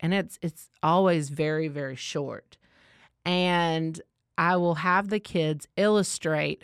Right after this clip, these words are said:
whatever the story is with markers.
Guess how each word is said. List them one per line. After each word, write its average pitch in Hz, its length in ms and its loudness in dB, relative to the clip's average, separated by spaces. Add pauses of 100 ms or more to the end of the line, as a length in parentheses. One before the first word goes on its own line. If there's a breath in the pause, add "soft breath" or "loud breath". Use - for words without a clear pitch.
(100)
whatever 170 400 2
the 160 120 0
story 156 580 -2
is 165 400 -2
with 160 240 -2
markers. 151 680 -4